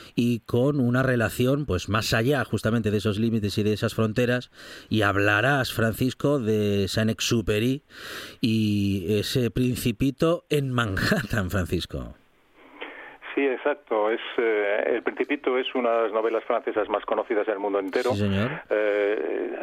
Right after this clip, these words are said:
Speaker 2: se ha vendido a ochenta millones de ejemplares aproximadamente, tiene doscientas setenta eh, traducciones en distintas lenguas y dialectos, y una historia que no se suele conocer demasiado es que ese libro, que es típicamente francés y que los franceses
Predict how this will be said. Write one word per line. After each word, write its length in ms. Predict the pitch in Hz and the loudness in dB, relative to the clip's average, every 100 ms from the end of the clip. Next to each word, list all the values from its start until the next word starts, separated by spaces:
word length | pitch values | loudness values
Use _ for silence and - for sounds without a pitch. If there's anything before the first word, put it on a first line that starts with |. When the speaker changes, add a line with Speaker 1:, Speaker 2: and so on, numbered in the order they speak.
| - | -2
Speaker 2:
se 60 | |
ha 60 | 117 | 0
vendido 420 | 117 113 123 117 | 0 0 0 2
a 80 | 110 | 2
ochenta 460 | 107 - 127 123 117 | 0 -2 -4 -2 -4
millones 340 | 107 113 110 | -2 -2 0
de 60 | 107 | 0
ejemplares 480 | 110 95 113 113 | -2 -2 -2 0
aproximadamente, 720 | 104 107 98 101 110 123 123 107 | -2 -2 -2 0 0 0 -2 -2
tiene 220 | 113 113 | -2 0
doscientas 440 | 107 - 117 107 | -2 -2 -2 -2
setenta 500 | 117 110 110 104 107 - - - - - - | -2 -4 -4 -2 -2 -4 -12 -10 -8 -10 -2
eh, 520 | 117 110 107 101 101 101 | 0 2 2 2 0 0
traducciones 640 | 107 110 95 123 120 113 117 | -2 -2 -2 -2 0 -2 -2
en 220 | 110 104 | -2 -2
distintas 400 | 95 117 107 107 | -2 -2 -2 0
lenguas 320 | 117 113 107 | -2 0 -2
y 60 | - | 0
dialectos, 520 | 104 120 135 - 151 - - - - - - | 0 0 -4 -4 -4 -4 -14 -12 -10 -12 -6
y 400 | 123 120 120 120 | -2 0 2 2
una 200 | 127 151 151 | 0 0 -2
historia 340 | - 156 151 | -2 0 0
que 180 | - 123 | -2 -2
no 120 | 131 | -2
se 160 | 135 123 - | -2 -4 -2
suele 180 | 135 127 | -2 0
conocer 360 | 120 117 131 | -2 -2 0
demasiado 440 | 117 113 - 151 151 | 0 -2 -2 -2 -2
es 100 | 120 | -2
que 200 | 120 113 | -2 -2
ese 220 | - 117 | 0 -2
libro, 360 | 117 127 117 - | 0 0 0 0
que 140 | 110 | -2
es 60 | - | -2
típicamente 560 | - - 113 113 117 113 | -6 -4 -2 -2 0 -2
francés 460 | - 101 - - 107 | -2 -4 -2 -2 -2
y 60 | 107 | -4
que 100 | 98 | -2
los 120 | 98 | -2
franceses 420 | 107 98 110 113 | -2 -2 -2 -4